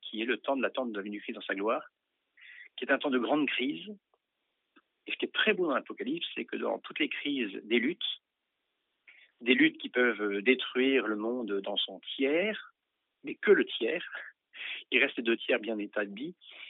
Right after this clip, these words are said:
et ensuite des renouveaux et des victoires lumineuses. Donc en fait, c'est vraiment un, l'Apocalypse, c'est un livre pour notre temps, c'est un,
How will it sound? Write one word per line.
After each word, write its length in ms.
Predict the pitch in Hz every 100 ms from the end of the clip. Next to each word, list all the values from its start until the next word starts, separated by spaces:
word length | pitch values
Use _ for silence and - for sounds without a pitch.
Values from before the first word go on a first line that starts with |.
| -
et 80 | 135
ensuite 400 | 127 - - - -
des 120 | 123
renouveaux 600 | 123 147 139 113 120 147 190 _ _ _
et 60 | -
des 120 | 113
victoires 540 | 113 - - 139 127
lumineuses. 580 | 104 123 120 101 104 - - -
Donc 120 | 143 143
en 60 |
fait, 120 | 131 196
c'est 120 | -
vraiment 260 | 107 139 165
un, 100 | 110 -
l'Apocalypse, 460 | 107 117 113 135 - -
c'est 80 | 107
un 60 |
livre 220 | 123 135
pour 160 | 104 120
notre 200 | 113 -
temps, 280 | - 156 196 _ _ _ - _
c'est 260 | - -
un, 60 | -